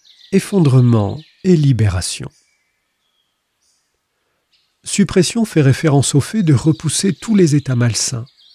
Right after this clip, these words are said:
en les tenant en échec au moyen de l'attention ou de la concentration.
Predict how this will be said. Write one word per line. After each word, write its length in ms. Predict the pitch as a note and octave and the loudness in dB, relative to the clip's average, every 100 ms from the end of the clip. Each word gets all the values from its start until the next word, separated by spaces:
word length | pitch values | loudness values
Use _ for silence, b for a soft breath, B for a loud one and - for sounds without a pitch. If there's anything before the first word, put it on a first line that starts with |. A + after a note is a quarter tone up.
| _ _ | _ _
en 100 | D#3 | 0
les 120 | F#3 | 2
tenant 300 | F#3+ G#3 G3+ - | 2 0 0 0
en 120 | D3+ | 2
échec 500 | C#3+ - - D#3+ - | 2 0 -2 -4 0
au 60 | E3+ | 0
moyen 340 | C#3+ C#3+ D3+ | 2 2 2
de 100 | C3 | 4
l'attention 840 | B2+ B2 A#2 G#2 - - B2+ F3 - | 2 0 -2 -4 -4 -4 -4 -4 -4
ou 140 | A#3 F#3 | 2 4
de 100 | D#3+ | 4
la 140 | A#2+ | 0
concentration. 800 | - G#2 - G#2+ A#2+ - - | -4 -8 -8 -8 -8 -8 -12